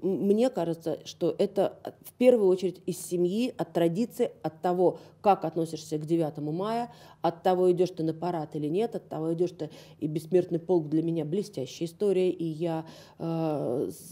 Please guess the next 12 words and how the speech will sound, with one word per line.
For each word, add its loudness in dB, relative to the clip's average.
диким -2
возмущением -2
читаю -6
отзывы, -2
что -6
это -4
коммерческая -2
история. -4
Я 0
считаю, -6
что -10
это, -6